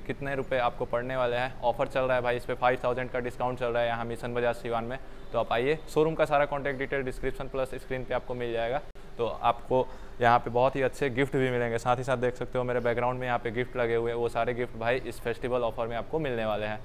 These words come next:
तो चलिए अभी बात करते हैं इस बजाज pulsar one fifty के बारे में। तो भाई देखो, इस bike का एक showroom price पड़ने वाला है एक लाख चौदह हज़ार आठ सौ सोलह रुपये। बाकी इस पे फ़ाइव थाउजेंड का discount पड़ रहा है। तो अगर आपको on road price ऐसे देते हो, बिना discount के लेते हो, ऐसे normal days में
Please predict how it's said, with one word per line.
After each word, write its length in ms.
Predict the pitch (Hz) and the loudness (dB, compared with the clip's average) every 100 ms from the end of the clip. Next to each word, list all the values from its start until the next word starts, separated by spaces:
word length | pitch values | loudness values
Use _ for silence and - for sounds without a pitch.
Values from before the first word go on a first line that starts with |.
| - | -12
तो 60 | 107 | -4
चलिए 240 | 123 143 | 0 0
अभी 200 | 156 127 | 2 2
बात 200 | 127 120 | 4 2
करते 260 | - 120 127 | 2 -2 -2
हैं 60 | |
इस 180 | 135 143 117 | -2 0 4
बजाज 240 | 117 127 | 6 6
pulsar 400 | - 123 143 160 123 | 6 0 0 -2 0
one 180 | 127 | 0
fifty 300 | 123 123 - | 0 -4 -4
के 100 | 120 | -2
बारे 220 | 107 101 101 | -2 -2 -4
में। 100 | 101 - | -8 -6
तो 60 | 120 | 0
भाई 140 | 127 | 4
देखो, 260 | 135 135 123 | 4 4 2
इस 240 | - 143 | 0 -2
bike 280 | 131 135 131 | 0 0 0
का 100 | 147 - | -2 0
एक 140 | 143 143 | 2 2
showroom 260 | 147 139 | 0 -2
price 220 | 131 127 127 | 0 -2 0
पड़ने 240 | 120 120 | -2 0
वाला 180 | 113 110 | 0 0
है 120 | 110 | 0
एक 160 | 135 131 | -2 0
लाख 220 | 127 - | 0 0
चौदह 220 | 131 123 | 0 4
हज़ार 300 | 131 117 120 - | 4 4 0 2
आठ 160 | 131 131 | 2 2
सौ 140 | 131 | 0
सोलह 260 | 120 120 117 | 2 2 2
रुपये। 300 | 104 107 101 - - - | 2 0 -2 -4 -8 2
बाकी 260 | 117 123 139 | 2 2 -2
इस 80 | |
पे 120 | - 135 | -2 -4
फ़ाइव 260 | 127 131 135 | 0 0 2
थाउजेंड 260 | 131 135 | 0 0
का 80 | 127 | -2
discount 400 | 123 120 123 123 | -4 -2 -2 0
पड़ 120 | 117 | 2
रहा 100 | 110 | 2
है। 60 | 120 - | 2 0
तो 80 | 110 | 0
अगर 200 | 117 117 | 2 2
आपको 240 | 117 - 113 | 2 -2 -4
on 160 | 131 143 | -2 0
road 120 | 160 | 0
price 240 | 143 135 - - | 2 0 -2 -2
ऐसे 240 | 123 123 | 0 2
देते 180 | 139 123 | 0 2
हो, 60 | 117 | 0
बिना 240 | 117 123 | 2 0
discount 460 | 127 117 123 123 127 | 0 -2 -2 -2 -2
के 80 | 120 | -2
लेते 220 | 117 113 | -2 0
हो, 100 | 113 | 0
ऐसे 200 | 110 107 | -2 -4
normal 400 | 113 113 120 123 | -2 -2 -2 0
days 160 | 117 104 | 0 0
में 140 | 104 | -2